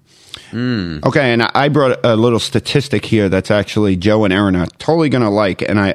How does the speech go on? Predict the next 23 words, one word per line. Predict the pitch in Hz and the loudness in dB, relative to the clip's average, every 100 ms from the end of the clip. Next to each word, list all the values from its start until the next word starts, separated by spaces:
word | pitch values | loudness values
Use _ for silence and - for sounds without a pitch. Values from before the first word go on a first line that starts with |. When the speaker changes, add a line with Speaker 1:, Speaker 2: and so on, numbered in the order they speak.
| - | -2
Speaker 2:
I'm | 101 | 0
gonna | 113 135 | 0 0
read | 160 120 | 2 0
it. | - | 0
In | 120 | 0
a | 107 | -2
study | - 160 185 | 0 0 2
about | 160 156 139 | 2 0 0
treatment | 175 - 151 | 0 0 0
for | 139 | 0
cocaine | - 120 - 170 151 | 0 0 2 2 2
addiction | 107 101 117 | 0 -2 0
in | 101 | 0
two | - 147 | 0 0
thousand | 143 127 127 | 0 0 0
eight, | 139 156 | 0 0
it | 120 | -2
was | 101 | -2
found | - 139 139 | -2 0 0
that | 113 - | 0 0
addicts | 147 151 - | 0 0 -2
desiring | - 101 123 185 202 190 | -2 0 0 2 2 0
recovery | 185 - 165 151 98 85 | 0 -2 -4 0 -2 -2